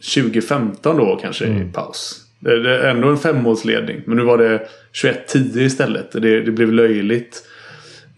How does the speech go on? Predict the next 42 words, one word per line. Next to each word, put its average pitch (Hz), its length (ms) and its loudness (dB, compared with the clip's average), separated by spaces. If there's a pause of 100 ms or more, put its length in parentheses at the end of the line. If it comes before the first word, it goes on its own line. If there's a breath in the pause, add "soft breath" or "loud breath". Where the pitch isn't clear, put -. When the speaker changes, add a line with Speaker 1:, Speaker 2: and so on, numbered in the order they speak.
Speaker 1:
Eh, 107 500 -2
så 113 160 -2
hon 117 200 0
var 110 180 4
ju, 104 500 -2 (320)
ja, - 340 -4 (280)
hon 123 200 -4
var 110 140 2
vältklasse 101 760 -4 (240)
helt 98 180 -8
enkelt. - 360 -14 (1080 loud breath)
Speaker 2:
Ja, 127 360 2
de 123 160 2
har 120 180 6
ju 139 120 6
några 110 240 4
spelare 101 420 2
som 98 160 -2
har 120 260 2
väldigt 98 420 0
hög 95 300 2
nivå 98 320 4
i 98 140 0
sig, 95 200 0
Bunsen 95 440 0
inte 92 180 -2
minst, 90 440 0
och 92 320 2 (260)
Martin 90 560 0
och 87 180 -2 (220 loud breath)
Rosell 104 420 2
som 98 140 -6
ska - 140 -2
ut 92 160 -2
och 90 60 -8
vara, 90 300 4
bli 92 160 0
proffs - 420 -4
nu 87 300 0
i, 87 280 -2
och 95 160 -4
sådär. 90 300 -4